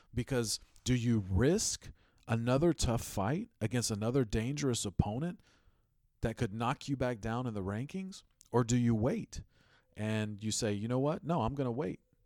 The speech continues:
And th-, but, but again, if you wait, how long are you gonna have to wait? How long are you gonna have to go without getting another paycheck?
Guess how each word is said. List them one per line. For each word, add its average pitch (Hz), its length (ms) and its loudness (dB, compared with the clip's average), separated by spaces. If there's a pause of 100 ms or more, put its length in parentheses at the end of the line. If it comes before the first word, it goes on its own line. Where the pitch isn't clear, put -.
(160)
And 117 160 -4
th-, 151 180 0
but, 131 240 0
but 135 140 0
again, 143 460 -4
if 110 180 -6
you 123 160 0
wait, 123 400 -4
how - 200 -2
long 170 260 0
are 190 40 2
you 196 140 2
gonna 196 180 0
have 208 200 -2
to 226 60 0
wait? 247 360 -4 (220)
How 120 160 2
long 180 180 2
are 185 60 2
you 185 100 2
gonna 175 160 0
have 175 160 -2
to 175 80 -2
go 175 140 4
without 170 240 2
getting 180 200 -2
another 180 240 -2
paycheck? 185 720 -6